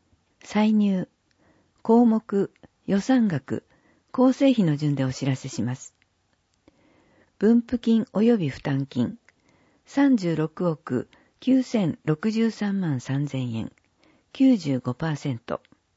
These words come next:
使用料及び手数料、八百十六万二千円、零点二パーセント。国庫支出金、一千三百三十九万四千円、零点三パーセント。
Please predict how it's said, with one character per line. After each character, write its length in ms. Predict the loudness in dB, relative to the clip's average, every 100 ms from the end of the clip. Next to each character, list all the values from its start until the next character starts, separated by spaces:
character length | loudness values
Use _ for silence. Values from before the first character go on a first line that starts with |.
| _ _ _ _
使 200 | -14 0
用 220 | 4 4 4
料 280 | 2 0 -2
及 180 | -2 -2
び 140 | -4
手 160 | -8 -8
数 260 | -4 -4
料、 260 | -4 -6 -8 _ _ _ _ _ _ _ _
八 180 | -10 -2
百 260 | 0 0 2
十 200 | 2 2
六 240 | 2 2
万 240 | 2 2 0
二 140 | -4
千 320 | -4 -4 -2
円、 180 | -4 -8 -10 _ _ _ 0
零 200 | 2 4
点 280 | 2 0
二 120 | -2 -4
パ 180 | -4
ー 40 | -4
セ 160 | -4
ン 80 | -6
ト。 300 | -4 -8 -8 _ _ _ _ _ _ _ -6
国 140 | -6
庫 200 | -2 -2
支 160 | -2 -6
出 320 | -10 -16 -10
金、 300 | -2 -2 -4 _ _ _ _ _ _ _ _ _
一 120 | -8
千 320 | -8 0 2 2
三 240 | 0 -2
百 240 | -4 -6
三 280 | -4 0 0
十 220 | 0 -4
九 260 | -6 -4 -2
万 260 | 0 -2 -2
四 180 | -4
千 320 | -4 -4 -4 -2
円、 200 | -4 -8 _ _ _ _
零 200 | 0 2
点 240 | 2 -2
三 240 | -2 -4 -4
パ 140 | -4
ー 60 | -4
セ 160 | -4 -6
ン 60 |
ト。 240 | -4 -8